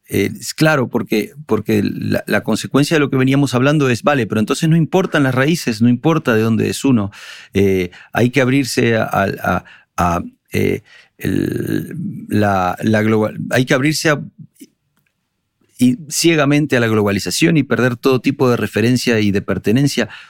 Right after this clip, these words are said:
No, en mi opinión no es así. Lo que hay que hacer es que hay que integrar. Lo que dice esa frase, es muy importante conocer tus raíces, siempre y cuando no se te olvide que tam-, que, que, que somos todos recién llegados, ¿no? Es decir, porque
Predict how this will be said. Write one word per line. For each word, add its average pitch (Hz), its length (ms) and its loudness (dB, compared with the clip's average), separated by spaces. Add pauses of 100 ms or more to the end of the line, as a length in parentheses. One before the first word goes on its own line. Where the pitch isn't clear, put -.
(340)
No, 98 440 2 (640)
en 95 120 4
mi 104 100 2
opinión 123 400 2
no 127 100 4
es 113 160 -2
así. 123 360 0
Lo 98 160 -4
que 104 100 -2
hay 120 40 -2
que 120 100 -2
hacer 135 200 0
es 143 140 -2
que 120 100 -2
hay 123 100 2
que 127 80 -2
integrar. 120 600 0 (140)
Lo 101 140 0
que 113 100 2
dice 139 180 2
esa 135 160 0
frase, - 460 -4
es 107 120 0
muy 180 260 4
importante 120 480 0
conocer 95 360 -2
tus 90 160 -4
raíces, - 420 -4 (800)
siempre 175 440 2
y 139 40 0
cuando 165 360 2
no 156 100 4
se 139 160 0
te 127 80 0
olvide 147 460 2 (160)
que 107 140 0
tam-, - 300 0
que, 98 400 0
que, 92 400 -2
que 104 120 -2
somos 131 280 0
todos 127 220 0
recién 110 300 0
llegados, 82 480 -4
¿no? 127 140 2
Es 160 140 -4
decir, - 240 -4
porque - 340 -6